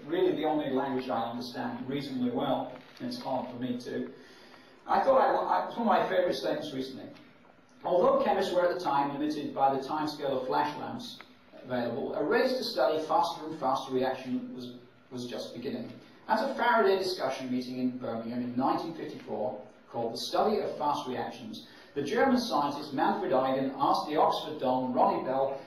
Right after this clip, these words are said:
how the English language would describe reactions which were faster than fast. Ronnie Bell said, 'Damn fast reactions, Manfred. And if they get faster than that, the English language will not fail you.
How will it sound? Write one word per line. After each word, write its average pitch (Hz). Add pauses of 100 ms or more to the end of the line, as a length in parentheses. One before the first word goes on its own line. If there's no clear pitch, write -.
how 269
the 233
English 196
language 180
would 160
describe 143
reactions 135
which 147
were 131
faster 127
than 120
fast. - (200)
Ronnie 151
Bell 156
said, 147 (400)
'Damn - (100)
fast 196
reactions, -
Manfred. - (1120)
And 226
if 247
they 262
get 240
faster 214
than 220
that, -
the 202
English 254
language 262
will 240
not 233
fail 233
you. -